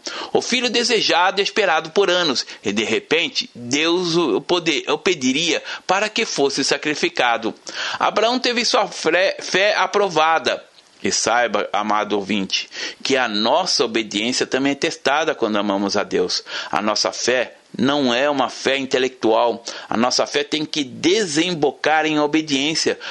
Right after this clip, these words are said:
Por isso que Jesus Cristo falou assim: "Se alguém me ama, guardará minhas palavras, e o meu Pai o amará." Obediência. "Por que me chamais Senhor, Senhor, e não fazeis o que eu vos mando?"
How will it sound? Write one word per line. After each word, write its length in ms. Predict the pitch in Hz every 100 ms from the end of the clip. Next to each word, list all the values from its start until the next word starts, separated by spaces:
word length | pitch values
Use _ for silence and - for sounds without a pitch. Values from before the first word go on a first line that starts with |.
| -
Por 140 | 147
isso 180 | 196 214
que 140 | 220 214
Jesus 400 | 196 156 190 -
Cristo 640 | - 151 196 - 139 107 -
falou 280 | 147 151
assim: 380 | 151 - 131 110 - - - -
"Se 240 | - -
alguém 360 | 107 98 95 120
me 200 | 123 101
ama, 360 | 107 135 113 - -
guardará 560 | - 226 208 190 151 131
minhas 300 | 123 127 123
palavras, 640 | - 139 110 107 95 90 - - -
e 100 | -
o 60 | 107
meu 200 | 107 107
Pai 440 | - - 151 165
o 80 | 143
amará." 500 | 117 107 98 98 95 - _ - - _ -
Obediência. 1600 | 139 160 160 117 135 143 123 127 139 120 127 123 113 - 90 - - - - - - - -
"Por 160 | 339 359
que 120 | -
me 140 | 208 156
chamais 460 | - 135 131 127
Senhor, 420 | - 113 117 127
Senhor, 420 | - 110 107 123 123
e 80 |
não 160 | 120 127
fazeis 440 | 127 113 110 135
o 80 | 117
que 120 | -
eu 60 | 113
vos 220 | 104 92
mando?" 440 | 101 131 208 190